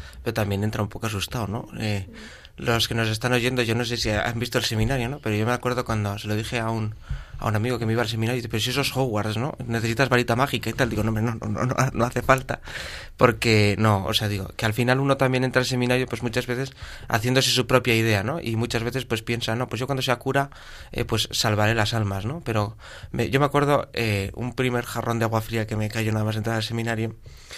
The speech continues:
Yo no sé si era hablando con don Jesús Vidal, actual obispo auxiliar, o con, o con un formador, no me acuerdo con cuál era.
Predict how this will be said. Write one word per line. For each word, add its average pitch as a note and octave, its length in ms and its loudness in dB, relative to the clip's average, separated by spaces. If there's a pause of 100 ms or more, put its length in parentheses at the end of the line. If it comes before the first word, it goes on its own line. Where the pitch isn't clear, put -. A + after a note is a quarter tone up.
(200)
Yo - 80 -2
no A#2 100 2
sé A2+ 120 0
si A#2+ 120 0
era A2 100 4
hablando G#2+ 280 4
con G#2 140 -2
don G2+ 120 -4
Jesús A2 280 0
Vidal, A#2+ 320 0
actual A2 360 -2
obispo A2 260 2
auxiliar, A2 440 -2 (360)
o A2+ 240 4
con, G#2 480 4
o A2 120 -4
con A2 140 2
un A2 80 2
formador, A2 400 0
no A2 60 2
me G#2 60 2
acuerdo G#2 240 0
con G#2 140 -4
cuál G#2 180 -2
era. G#2+ 200 -2